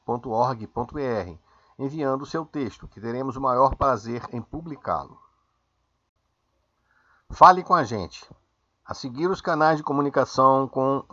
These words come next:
o Labre Bahia. E-mails. presidência arroba labre traço B A ponto org ponto B R. Responsável Marcone.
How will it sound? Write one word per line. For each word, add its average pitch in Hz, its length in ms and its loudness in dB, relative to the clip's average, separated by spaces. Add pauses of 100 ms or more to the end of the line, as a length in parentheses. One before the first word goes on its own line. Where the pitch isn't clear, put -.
(120)
o 113 80 -8 (100)
Labre 127 380 4
Bahia. 110 400 -4 (960)
E-mails. 147 680 -4 (720)
presidência 180 840 -2
arroba 147 560 2
labre 147 420 4
traço 131 400 -2
B 127 160 -2
A 143 160 4
ponto 127 260 -4
org 127 360 0
ponto 120 260 -10
B 120 160 -6
R. 87 260 -6
Responsável 143 640 -2
Marcone. 135 600 -4